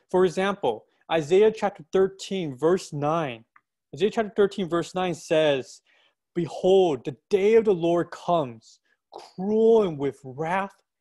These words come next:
and fierce anger, to make the land a desolation and to destroy its sinners within it."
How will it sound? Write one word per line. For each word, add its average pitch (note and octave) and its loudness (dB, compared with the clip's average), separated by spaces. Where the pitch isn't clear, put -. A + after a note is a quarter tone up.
and C3+ -14
fierce F#3 -6
anger, A#2+ -14
to C#3 -20
make D3 -14
the D3 -12
land D3 -12
a B2+ -16
desolation B2 -12
and C3 -16
to C3+ -20
destroy D3+ -14
its - -14
sinners A#2 -18
within C3 -18
it." - -20